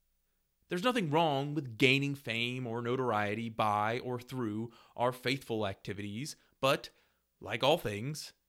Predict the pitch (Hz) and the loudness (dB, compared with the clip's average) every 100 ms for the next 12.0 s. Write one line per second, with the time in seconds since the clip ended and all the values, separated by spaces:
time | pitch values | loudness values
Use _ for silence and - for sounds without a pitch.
0 | _ _ - 135 101 101 107 139 131 151 | _ _ -6 -4 -2 -4 -4 -4 0 0
1 | - - - - _ _ _ _ _ _ | -2 -12 -18 -20 _ _ _ _ _ _
2 | 135 160 160 - 147 147 107 98 98 110 | -4 -2 -4 2 2 2 -4 -8 -10 -12
3 | - 151 143 139 117 104 120 143 107 104 | -2 -2 -2 -8 -8 -6 0 0 0 -2
4 | 123 - 175 175 175 180 190 202 214 - | -2 -2 -2 -2 -2 0 2 2 0 -4
5 | 117 104 107 - - - 156 180 - - | -4 -4 -6 -8 -8 -6 -4 -4 -4 -8
6 | - - _ _ _ _ _ _ _ - | -12 -16 _ _ _ _ _ _ _ -4
7 | 156 151 180 127 110 98 190 160 113 117 | -2 2 2 0 -2 0 4 4 4 -2
8 | 127 147 190 160 110 - - _ _ - | -4 0 0 0 -4 -8 -12 _ _ 4
9 | 196 165 127 117 110 107 107 175 165 117 | 4 6 2 0 -4 -6 0 2 2 -2
10 | 113 131 135 123 147 185 170 175 165 156 | -6 -4 -4 -2 2 2 2 -2 -4 -4
11 | 156 127 120 110 104 135 185 147 110 117 | -4 -2 -4 -4 -2 0 2 2 -2 -8